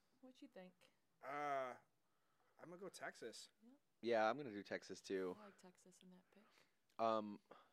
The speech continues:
Speaker 3: I think they are, they're getting a lot of credit for beating Oklahoma, which is fine. That's a good win. That's probably as good a win as anybody has in the whole country, but I don't think they're legitimately <laughs> a playoff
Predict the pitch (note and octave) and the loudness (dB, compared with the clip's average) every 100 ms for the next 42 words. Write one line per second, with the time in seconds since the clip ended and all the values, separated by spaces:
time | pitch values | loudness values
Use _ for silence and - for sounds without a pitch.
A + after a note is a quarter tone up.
0 | _ _ _ C3 - F3+ - - - _ | _ _ _ -8 0 0 -2 -12 -18 _
1 | _ _ _ _ - - _ _ _ _ | _ _ _ _ -20 -20 _ _ _ _
2 | - D3+ D#3+ C#3+ C3 B2+ A#2 D3+ F3+ A2 | -8 -4 -2 2 4 4 2 -2 0 2
3 | G2+ G#2 F#2+ A2 F#2+ - G2 G2 F2 F#2 | 6 6 4 0 0 0 -6 -6 -8 -10
4 | - G2 F2+ F2+ F#2 F2 F2 D#2 - _ | -4 -4 -2 -4 -2 -4 -2 -4 -6 _
5 | F2+ F#2 F2+ - - - - F#3 - - | -2 2 2 0 -4 -4 -6 -8 -12 -14
6 | - G#3 D#3+ C#3 C3 - C#3+ A#2 F#2 G#2 | -12 -8 -4 -4 -4 -8 -4 -4 -2 -4
7 | G2+ B2 - D3+ A#2 F#2+ A2+ G#2 G2+ F#2+ | -4 -6 0 2 2 2 2 2 2 -2
8 | F#2 F#2 F#2 E2+ F#2 F#2 F#2+ E2+ F#2 E2+ | -4 -2 -2 -2 -4 -8 -8 -10 -8 -8
9 | - F2+ - D#2 C#2+ D#2+ - - - - | -8 -10 -8 -8 -4 -6 -6 -16 -20 -20
10 | - - - _ _ - E3 F3 - A2 | -20 -20 -20 _ _ -12 -8 -6 -4 -6
11 | F#2+ F2+ E2+ - F2 F#2 F2 F#2 F#2 F2+ | -2 0 0 -2 -8 -8 -6 -4 -4 -4
12 | D2+ - G2+ F2+ - - - - _ _ | -6 -8 -6 -4 -2 -4 -8 -14 _ _
13 | - - _ _ - G2+ - A2 G2 F2 | -20 -20 _ _ -10 -10 -2 2 6 4